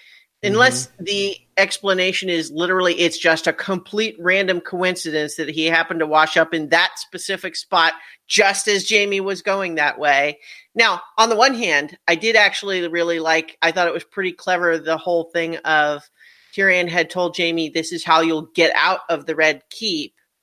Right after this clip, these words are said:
Speaker 1: And then when he ended up locked out 'cause they closed the gates, he
Speaker 2: Right.
Speaker 1: says, "Oh, I will go in the other way."
Speaker 2: I'll
Speaker 1: I thought
Speaker 2: work it
Speaker 1: that was actually
Speaker 2: backwards,
Speaker 1: pretty
Speaker 2: yeah.
Speaker 1: clever. Yeah, so, but, uh, the fact that Euron is just somehow there, it's like, okay, whatever.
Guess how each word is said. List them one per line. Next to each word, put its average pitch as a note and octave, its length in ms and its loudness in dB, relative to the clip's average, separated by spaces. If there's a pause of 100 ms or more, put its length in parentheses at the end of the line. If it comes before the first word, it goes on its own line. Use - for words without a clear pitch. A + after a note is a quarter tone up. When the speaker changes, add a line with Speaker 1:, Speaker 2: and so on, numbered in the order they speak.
(300)
Speaker 1:
And F3 120 2
then F3+ 160 2
when F3 140 0
he F#3 180 0
ended G3+ 300 4
up G3+ 180 4
locked E3+ 320 4
out F3 220 2
'cause E3+ 160 -8
they E3+ 120 0
closed E3 320 0
the E3 60 -10
gates, G#3 300 2
he A2 180 0
Speaker 2:
Right. - 100 -6
Speaker 1:
says, D3+ 260 -2 (140)
"Oh, A#3+ 220 6 (420)
I B3 180 4
will G#3+ 140 0
go G#3+ 260 4
in G3+ 260 -2
the F3+ 160 0
other G3 220 4
way." A#3 380 2 (380)
Speaker 2:
I'll - 80 -2
Speaker 1:
I F#3 40 4
thought A3+ 160 4
Speaker 2:
work - 20 -14
it - 40 0
Speaker 1:
that A#3 140 4
was G3 100 2
actually F3+ 260 4
Speaker 2:
backwards, G#2 220 -4
Speaker 1:
pretty C3 140 -2
Speaker 2:
yeah. B2+ 60 -6
Speaker 1:
clever. F3 360 -2 (320)
Yeah, F#3+ 180 2
so, F3 260 -8
but, G3 540 4
uh, G3 220 2
the F#3+ 100 -6
fact A#3+ 280 0
that G3 120 -6
Euron G3+ 320 -2
is F3 100 -6
just - 220 -6
somehow E3 480 0
there, C#3+ 320 2
it's - 160 -6
like, D3+ 260 -2
okay, D#3+ 420 0
whatever. C#3+ 540 -2